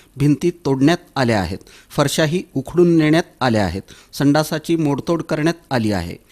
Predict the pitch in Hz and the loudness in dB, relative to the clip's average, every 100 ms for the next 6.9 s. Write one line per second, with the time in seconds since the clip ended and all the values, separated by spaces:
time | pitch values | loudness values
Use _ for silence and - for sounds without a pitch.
0 | - 151 170 175 214 - - _ - 170 | -6 0 2 2 -2 -8 -20 _ 0 2
1 | 185 185 180 165 175 165 185 - _ 143 | 2 0 0 0 0 0 -2 -6 _ 0
2 | 151 160 165 151 143 147 160 165 156 170 | 2 4 2 2 -2 2 2 2 4 2
3 | 156 156 156 - 165 165 143 156 156 160 | 2 0 0 0 0 0 0 -2 0 0
4 | 156 - 151 - _ _ 165 156 165 123 | 0 -2 -6 -8 _ _ 0 2 4 0
5 | 101 - - - - 143 180 160 143 175 | -4 -10 -20 -8 -4 -2 -2 0 0 0
6 | 175 165 165 165 - 156 160 151 | 0 0 0 0 -4 -2 0 0